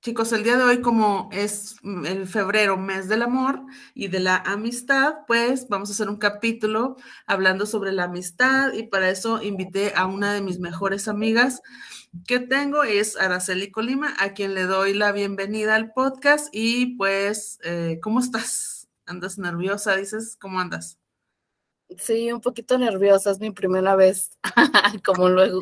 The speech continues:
Speaker 2: como dijiste en algún podcast que, que grabaste.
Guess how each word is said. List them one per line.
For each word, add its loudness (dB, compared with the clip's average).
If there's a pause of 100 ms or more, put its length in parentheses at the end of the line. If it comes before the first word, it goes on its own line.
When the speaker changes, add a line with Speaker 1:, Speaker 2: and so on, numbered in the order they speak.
Speaker 2:
como 0
dijiste 2
en 8
algún 2
podcast 4
que, 4 (500)
que 6
grabaste. 6